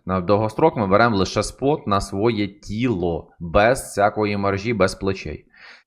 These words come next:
Тільки на тіло. Фьючі ми торгуємо тільки короткостроково. Ну, хто хоче, можете взяти, конечно, фьючі.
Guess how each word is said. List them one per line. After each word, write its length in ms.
Тільки 300
на 100
тіло. 260
Фьючі 440
ми 140
торгуємо 460
тільки 300
короткостроково. 1120
Ну, 60
хто 180
хоче, 320
можете 320
взяти, 200
конечно, 260
фьючі. 420